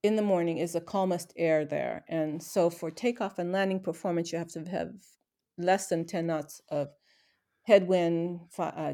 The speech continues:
ten knot cross, uh, less than ten knots of crosswind, I believe.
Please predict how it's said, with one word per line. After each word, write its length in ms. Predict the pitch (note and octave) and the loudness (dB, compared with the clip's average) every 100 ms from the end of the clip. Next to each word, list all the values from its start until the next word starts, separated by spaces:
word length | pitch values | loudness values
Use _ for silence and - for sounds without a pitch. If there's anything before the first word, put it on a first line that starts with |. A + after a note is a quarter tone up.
| D3 | -2
ten 160 | G3+ F3 | 0 2
knot 220 | D#3 - | 0 -2
cross, 340 | E3+ D#3 - | -2 -2 -4
uh, 120 | - C#3+ | -10 -2
less 300 | F3 F3+ - | 4 4 2
than 300 | D#3+ D#3 - _ _ _ _ _ _ | -2 -2 -6 _ _ _ _ _ _
ten 180 | - E3+ | -4 -2
knots 280 | D#3+ - - | -2 -4 -8
of 160 | - - _ | -12 -14 _
crosswind, 600 | - C#3+ C#3+ - - - | -6 -6 -6 -10 -14 -12
I 60 | |
believe. 280 | - - - | -12 -14 -14